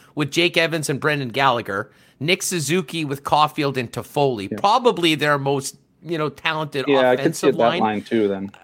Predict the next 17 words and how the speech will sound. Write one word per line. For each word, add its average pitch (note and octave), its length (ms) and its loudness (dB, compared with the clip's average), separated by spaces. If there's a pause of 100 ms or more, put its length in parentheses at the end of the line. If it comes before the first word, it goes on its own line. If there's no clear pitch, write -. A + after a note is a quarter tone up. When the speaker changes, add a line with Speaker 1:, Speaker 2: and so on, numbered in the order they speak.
(120)
Speaker 2:
yeah. G#2 200 -4 (340)
Speaker 1:
Yeah, D3+ 460 2
Byron, G3+ 480 2
Kotkaniemi, F3 640 0
and C#3 120 0
Anderson, C#3+ 640 -2 (380)
and F3 160 0
then F#3+ 100 2
a D#3+ 80 2
fourth A3 460 -2
Speaker 2:
Yeah. F#3+ 80 0
Speaker 1:
line C#3 260 0
of D#3 240 0
Perry, F#3 480 2
Staal, D#3 560 0
and D3 100 0
Armia. C3 540 0